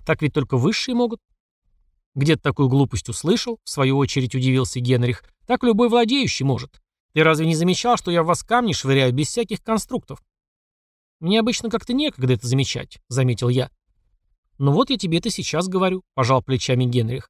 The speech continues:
"Разница только в том, что четвертый ранг волевым усилием может поставить разве что пару щитов, а девятый ранг конструктов почти не использует".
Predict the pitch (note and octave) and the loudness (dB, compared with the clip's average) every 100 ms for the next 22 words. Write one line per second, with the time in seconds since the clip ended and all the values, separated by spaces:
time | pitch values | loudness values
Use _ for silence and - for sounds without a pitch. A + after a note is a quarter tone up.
0 | _ _ _ - F#3+ A3 G#3 G3 G#3 G#3+ | _ _ _ 0 2 0 -2 -4 -4 -4
1 | - - B3+ - - D3+ F#3+ G3 - F3 | -4 -2 -2 -2 -6 -2 0 0 2 0
2 | F3+ D3+ D#3 E3 E3+ E3+ - B3 A3 C3+ | 0 0 0 2 2 0 -2 -2 0 2
3 | D3+ D3 - C#3+ - F#3+ F3 F3+ E3+ E3 | 2 0 -2 -2 0 0 0 0 0 -2
4 | - D3+ F3+ E3 - A3 - C3 - _ | -6 0 0 2 -2 -6 -6 -10 -10 _
5 | _ _ C3+ C3+ F3+ D4+ - E3 C3 - | _ _ 0 2 2 2 2 0 0 0
6 | D3 C#3 C#4 C#4 C3+ - C3 - C4 C#3+ | -2 -2 -6 -4 -6 -2 -4 -2 0 0
7 | - D3 D3+ F#3+ | 0 -4 -4 -6